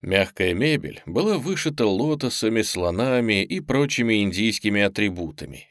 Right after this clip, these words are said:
И всюду Патель отмечал огуречный орнамент на мебели, на многих сари, своего рода перерождение типичного индийского узора.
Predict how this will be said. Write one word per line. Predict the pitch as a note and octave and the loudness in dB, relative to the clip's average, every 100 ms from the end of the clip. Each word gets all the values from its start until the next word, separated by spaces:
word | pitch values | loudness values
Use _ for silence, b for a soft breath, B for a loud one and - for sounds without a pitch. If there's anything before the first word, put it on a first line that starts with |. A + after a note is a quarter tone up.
| _ | _
И | G2+ F#2 | -2 -2
всюду | - A3 A3 C3+ G2 | -2 -4 -2 -2 -2
Патель | F#2 G2 - E3+ | -4 -4 0 0
отмечал | D3 G#2+ - E3 E3 C3+ - - | 0 -2 0 2 2 2 0 -2
огуречный | A2+ G2 G#2+ F#3+ D#3 - E3 - | -2 0 0 0 -2 -2 0 0
орнамент | D3 D3+ D3 D#3+ B2 D2+ A1 G1+ - - | 0 0 2 2 2 0 -6 -16 -20 -12
на | G2+ F#2 | -2 -2
мебели, | E2+ G#2+ D3+ C#3+ C3+ B2+ C3 - - | 0 0 0 0 0 0 -4 -8 -8
на | F2+ F2 | -4 -2
многих | F2+ E2 E2+ - | -2 -4 -4 -6
сари, | - F2 A#2+ A#2+ A2+ _ _ _ _ | -2 2 2 2 -2 _ _ _ _
своего | - G#2 C3+ F#3+ A3 | -8 0 2 4 4
рода | G#3 G#3+ F3+ | 6 4 4
перерождение | D3+ - D#3 D3+ C#3+ A#2 G2 F3 F3 A#2+ G#2+ | 2 2 4 4 4 2 0 0 2 2 0
типичного | - G#2 - F#3 - C3+ D3 | 0 -4 -4 -6 -4 0 2
индийского | C#3+ C#3 B2 G2+ G#2+ G#2 - A2 G#2+ - | 2 2 0 -2 -2 -4 -2 2 2 2
узора. | A#2 G#2+ C2+ - - - | -4 -6 -12 -16 -20 -20